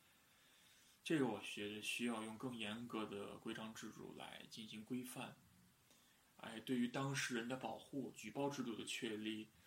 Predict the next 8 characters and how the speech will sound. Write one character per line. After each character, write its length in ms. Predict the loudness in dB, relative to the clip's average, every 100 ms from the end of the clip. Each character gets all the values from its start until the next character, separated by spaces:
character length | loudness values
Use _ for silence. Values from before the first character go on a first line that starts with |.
| -20 -6
当 180 | -2 0
事 140 | 0
人 160 | 0 2
隐 160 | 0
私 400 | 2 2 4 4
的 300 | 6 4 4
保 160 | 0 -2 -4
护、 440 | -6 -4 -4 -4